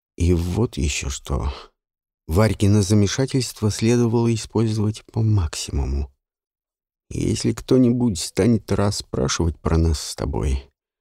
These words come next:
ничего не говори. А ничего и не было. Она улыбнулась вполне себе оптимистично. Просто молчи и всё.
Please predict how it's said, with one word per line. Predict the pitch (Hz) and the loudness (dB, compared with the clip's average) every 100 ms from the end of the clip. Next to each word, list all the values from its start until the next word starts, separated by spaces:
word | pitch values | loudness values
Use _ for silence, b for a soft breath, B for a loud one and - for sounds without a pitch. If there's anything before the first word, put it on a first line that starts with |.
| _ _ - | _ _ 0
ничего | 85 87 - 110 92 | 0 0 0 0 0
не | 76 | 0
говори. | - 71 87 73 76 73 - _ _ _ _ _ _ _ _ _ | 0 0 0 -2 -4 -6 -8 _ _ _ _ _ _ _ _ _
А | - 131 | -2 2
ничего | 135 139 - - 147 156 | 2 2 -2 -4 0 2
и | 139 | 4
не | 135 143 | 4 2
было. | 165 175 175 - _ _ _ _ _ _ - | 0 -2 -2 -6 _ _ _ _ _ _ 0
Она | 101 120 | 4 6
улыбнулась | 123 123 127 147 170 - | 6 4 4 4 4 0
вполне | - - 127 127 127 | -8 -2 0 2 0
себе | - 127 127 | -2 -6 -6
оптимистично. | - - 131 - - 73 - - 65 - _ _ _ _ _ _ _ _ _ _ _ _ _ | -6 -2 -2 -2 -6 -8 -6 -4 -4 -6 _ _ _ _ _ _ _ _ _ _ _ _ _
Просто | - 65 147 - 123 | -2 2 2 -2 -2
молчи | 107 104 - - 226 208 | 0 0 -2 -4 -4 -4
и | |
всё. | - - - - 73 | -4 -6 -4 0 0